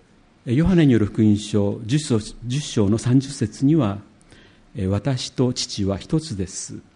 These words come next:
と記されてありますように、イエス様は自分と父なる神が本質的に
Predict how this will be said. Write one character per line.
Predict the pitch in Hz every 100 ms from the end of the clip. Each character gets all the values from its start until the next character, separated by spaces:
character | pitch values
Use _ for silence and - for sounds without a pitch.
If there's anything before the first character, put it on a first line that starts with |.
| _ _ _ _ _ _
と | 135
記 | - 113
さ | 123
れ | 107
て | 104
あ |
り | 95
ま | 104 104
す | -
よ | 98 90
う | 90
に、 | 101 107 - - - _ - _ -
イ | 92 107
エ |
ス | 107
様 | 101 92
は | 95 107 110 131 - _ -
自 | 101
分 | 107 131
と | 127 127 113 - _ _
父 | - - 147
な | 113
る | 107
神 | 120 101
が | 95
本 | 92 151
質 | 147 -
的 | 143 143
に | 151 180